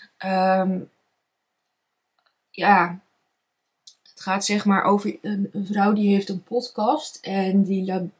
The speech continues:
leert een rabbijn kennen. En ja, dan vinden ze elkaar eigenlijk toch wel leuk. Dus dan gaan ze langzaamaan toch een beetje met elkaar, ehm,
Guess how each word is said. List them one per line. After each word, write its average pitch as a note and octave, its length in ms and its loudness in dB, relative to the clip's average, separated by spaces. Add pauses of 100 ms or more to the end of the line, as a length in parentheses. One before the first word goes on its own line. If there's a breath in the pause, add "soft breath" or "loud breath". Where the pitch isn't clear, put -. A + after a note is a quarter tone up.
leert F#3+ 460 -4
een F#3 200 -4
rabbijn F3+ 600 4
kennen. D#3+ 540 -6 (680 soft breath)
En F3+ 360 -10
ja, D#3+ 280 -4
dan E3 100 -6
vinden F3 220 -4
ze F3+ 60 -6
elkaar F3+ 240 -4
eigenlijk F3 240 -4
toch G3+ 120 -6
wel E3+ 240 0
leuk. F#3 120 -2
Dus - 100 -8
dan F#3 180 -4
gaan E3+ 120 0
ze E3 200 -6
langzaamaan E3+ 640 -2
toch F3 120 -2
een F#3 140 0
beetje E3 320 0
met E3 120 -8
elkaar, D#3 500 -8
ehm, E3+ 480 -2